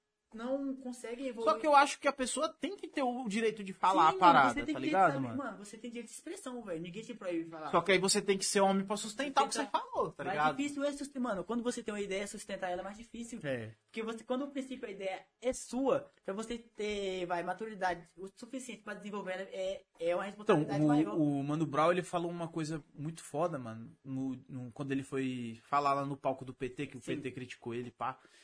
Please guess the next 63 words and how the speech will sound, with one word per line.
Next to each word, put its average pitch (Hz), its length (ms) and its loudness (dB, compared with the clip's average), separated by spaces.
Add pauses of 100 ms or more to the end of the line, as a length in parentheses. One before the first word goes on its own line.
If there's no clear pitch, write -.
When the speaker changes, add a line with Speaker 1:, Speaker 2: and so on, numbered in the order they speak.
(220)
Speaker 2:
Ele 131 100 -2
falou 156 220 4
assim, 160 160 2
mano, 151 200 6
que - 120 -10
discurso 151 480 -2
é 165 40 2
corda 160 300 2
pra 165 140 -6
se 165 100 -4
enforcar, 160 480 -6
cara. - 160 -14
Speaker 1:
Sim, 220 220 -2
discurso 208 420 -6
é 185 40 -10
corda 180 220 0
pra 190 120 -8
se 208 80 -14
enforcar, 185 400 -8
você 185 160 -12
se 202 60 -6
Speaker 2:
Mano, 254 120 4
Speaker 1:
enforca. 202 160 2
Speaker 2:
você - 20 2
dá 202 120 8
um 220 100 6
discurso 226 540 0
hoje, 214 340 4
cara, 139 340 -4 (440)
amanhã 202 400 0
o 233 80 0
tempo 226 280 -4
mudou, 226 520 2
você 175 200 -8
já 202 80 -2
Speaker 1:
Você 233 220 2
Speaker 2:
mudou 311 180 6
Speaker 1:
mudou, 247 180 6
Speaker 2:
de 294 80 12
ideia, 254 180 4
Speaker 1:
você - 80 -6
Speaker 2:
cara. 262 120 2
Speaker 1:
é 262 120 2
uma 262 80 0
Speaker 2:
Você, 262 80 2
Speaker 1:
pessoa 262 180 0
totalmente 269 380 0
diferente. 269 340 -2
Speaker 2:
você 247 220 0
se 262 100 -8
enforcou 277 460 0
com - 60 -10
o - 40 -16
seu 262 140 -2
próprio 254 280 -6
Speaker 1:
E 277 120 -2
o 339 60 0
Speaker 2:
você 330 40 -10
Speaker 1:
cara 294 200 2
Speaker 2:
vê 269 40 -2
o 269 40 -6
Cossielo, 247 600 0
pô. 110 220 -16